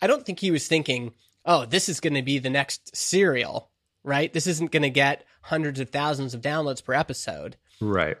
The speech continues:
Speaker 1: But he didn't need that, because what he wanted was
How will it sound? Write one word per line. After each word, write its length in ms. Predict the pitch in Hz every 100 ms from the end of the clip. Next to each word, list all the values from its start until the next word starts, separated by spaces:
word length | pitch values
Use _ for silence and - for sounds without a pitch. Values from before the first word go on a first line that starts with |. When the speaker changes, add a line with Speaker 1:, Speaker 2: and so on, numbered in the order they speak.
| -
Speaker 1:
But 80 | 170
he 100 | 202
didn't 240 | 247 226
need 220 | 269 330
that, 200 | 175 -
because 220 | 156 165
what 140 | 143 190
he 80 | 180
wanted 680 | 156 202 262 127 127 190 262 - - -
was 520 | 151 143 139 151 -